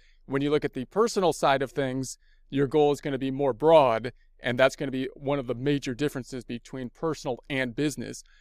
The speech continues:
But as you think about, you know, finances and accounting and whatnot, that in those areas, you're gonna be similar to a small business in that you gotta, you gotta be less specialized, you gotta be more broad,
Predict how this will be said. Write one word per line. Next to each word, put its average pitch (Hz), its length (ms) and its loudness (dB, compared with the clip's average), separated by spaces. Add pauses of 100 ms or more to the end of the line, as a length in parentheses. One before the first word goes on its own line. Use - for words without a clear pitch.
(200)
But 151 220 -2
as 165 300 0
you 170 100 -2
think 196 260 -2
about, 143 380 4
you 139 140 -6
know, 123 100 -2
finances 156 880 -2 (140)
and 120 260 -6
accounting 151 580 -2
and 135 120 -4
whatnot, 131 500 0 (300)
that 147 320 0
in 135 220 -2
those 170 340 6 (140)
areas, 147 680 2
you're 143 140 -2
gonna 147 160 -2
be 135 140 -4
similar 180 540 -2
to 147 180 -8
a 131 80 -2
small 160 520 0
business 143 640 -2
in 131 160 -2
that 127 280 2 (120)
you 131 160 -6
gotta, 135 280 2
you 139 120 -10
gotta 131 160 0
be 131 80 -4
less 135 340 0
specialized, 135 720 2
you 127 60 -8
gotta 123 140 0
be 123 120 -6
more 127 220 0
broad, 127 640 4